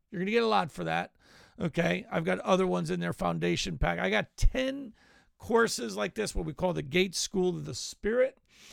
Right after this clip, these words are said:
And, uh, so you can get these things and, uh, study at your own pace. It's at lewisdcn dot com. That's where I have 'em, uh, 'cause I don't only just have 'em for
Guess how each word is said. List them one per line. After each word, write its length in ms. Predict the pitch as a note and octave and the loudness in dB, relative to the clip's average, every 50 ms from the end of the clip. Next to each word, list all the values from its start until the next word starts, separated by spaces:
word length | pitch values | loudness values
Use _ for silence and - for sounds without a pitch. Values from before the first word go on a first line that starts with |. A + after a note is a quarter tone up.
| - - - _ _ - | -20 -20 -20 _ _ -2
And, 380 | F3+ F3 F3 E3+ E3 E3 D#3+ | 0 0 0 0 -2 -2 -2
uh, 220 | E3 E3 E3 - - | -2 -2 -2 -4 -4
so 480 | - - - - E3+ D#3+ D#3 D#3 E3 | -4 -2 -2 -2 -2 -2 -2 -2 -4
you 200 | F3 F3 E3+ E3+ | -2 -4 -4 -4
can 180 | D3+ D#3+ D#3+ D3+ | -4 -4 -6 -2
get 260 | C#3+ E3+ F#3 F3+ - | 0 0 0 0 -2
these 240 | G3 F#3 F3+ - - | -4 -4 -4 -4 -4
things 400 | - F#3+ F3 F3 F3 E3+ - - - - | -4 -4 -2 -2 -4 -6 -8 -10 -10 -10
and, 380 | F3+ D#3+ D#3 D#3 D3+ D3+ D3 | -8 -6 -6 -6 -6 -6 -8
uh, 100 | - - | -8 -6
study 540 | - - - - - E3 E3+ E3+ E3+ F3 - | -6 -6 -4 -2 0 0 0 0 -2 -4 -4
at 100 | - C#3 | -8 -10
your 160 | C3 D3 D#3 | -8 -4 -4
own 140 | D#3+ E3+ D#3+ | -4 -4 4
pace. 480 | - - D#3+ E3 D#3+ D#3 - - - - - - - - - | 6 6 6 6 2 -2 -4 -6 -8 -8 -12 -20 -20 -20 -10
It's 220 | - - D#3+ - F#3 | -6 -4 -2 -2 -2
at 140 | F3+ F3 F3+ | -2 0 0
lewisdcn 680 | E3+ E3 D#3 - - E3+ D#3 C#3 - D3+ C#3+ C3+ C3 | 0 0 0 -2 -6 -8 -10 -8 -8 -8 -8 -8 -8
dot 160 | C#3+ C3 - | -10 -10 -2
com. 380 | - G#3 B3 A#3+ A#3+ A#3 A3+ - | 0 2 4 4 4 2 -2 -6
That's 220 | - - C3+ - | -12 -12 -12 -10
where 120 | - - - | -10 -10 -8
I 40 | B2+ | -4
have 280 | C3+ F3+ A3+ G#3 F3 | -2 0 0 0 -2
'em, 200 | A3 G#2+ G#3+ G#3+ - - - - - - - - - | -4 -6 -8 -10 -14 -20 -20 -20 -20 -20 -20 -10 -6
uh, 140 | D#3 D3+ D#3 | -6 -6 -6
'cause 160 | - - D#3 | -6 -8 -6
I 120 | E3+ D#3+ | -4 -2
don't 120 | D#3+ E3+ F3 | -2 -2 -2
only 280 | F3 E3 E3 E3 F3 | -4 -4 -6 -6 -8
just 440 | - F#3+ E3 E3 C#3 - - - - | -10 -10 -10 -8 -6 -6 -6 -6 -4
have 160 | C#3 D3+ D3+ | -2 -2 -2
'em 100 | D3+ D#3 | -2 -4
for 380 | - - - - - - D#3 | -8 -4 -2 0 0 0 0